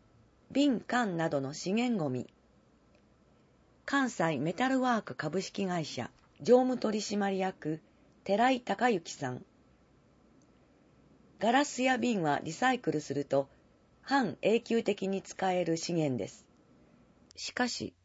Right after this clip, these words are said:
不純物が混ざれば使えず、ゴミとして埋め立てなければなりません。新しくガラスや瓶を作るには、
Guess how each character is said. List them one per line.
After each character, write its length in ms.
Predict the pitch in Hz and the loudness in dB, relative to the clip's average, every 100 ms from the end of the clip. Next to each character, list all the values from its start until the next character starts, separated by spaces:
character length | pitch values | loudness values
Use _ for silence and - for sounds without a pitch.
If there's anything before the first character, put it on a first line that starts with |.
| _ | _
不 140 | 233 | 0
純 240 | 277 311 240 | 6 6 6
物 180 | 202 | 4
が 140 | 156 160 | 0 2
混 160 | 160 | 2
ざ 100 | 180 | 2
れ 140 | 220 170 | 2 2
ば 200 | 135 - | 0 -4
使 320 | - - 175 175 | -10 -6 0 0
え 100 | 170 | 0
ず、 280 | 143 151 - _ _ _ _ _ _ _ | -2 -6 -8 _ _ _ _ _ _ _
ゴ 120 | 180 | 2
ミ 120 | 254 | 4
と 120 | 269 214 | 6 4
し 80 | |
て 100 | - | 4
埋 80 | 156 | 2
め 120 | 208 | 2
立 120 | 220 226 | 0 0
て 100 | 226 | 0
な 120 | 226 | 0
け 100 | 180 | 2
れ 100 | 151 | 2
ば 120 | 135 | 0
な 100 | 131 | 0
り 80 | 135 | -2
ま 140 | 135 | -4
せ 160 | - 127 | -4 -6
ん。 100 | - _ _ _ - - _ _ _ _ _ _ _ _ _ _ - | -6 _ _ _ -20 -20 _ _ _ _ _ _ _ _ _ _ -12
新 320 | - 262 285 | 2 4 4
し 120 | 277 | 2
く 120 | - | 0
ガ 140 | 165 196 | 2 4
ラ 120 | 240 | 2
ス 160 | 247 220 | 2 2
や 140 | 214 | 2
瓶 300 | 202 233 180 | 4 2 2
を 80 | 151 | 0
作 220 | - - | -2 -2
る 80 | 185 | 0
に 160 | 147 131 | 0 0
は、 160 | 127 | -2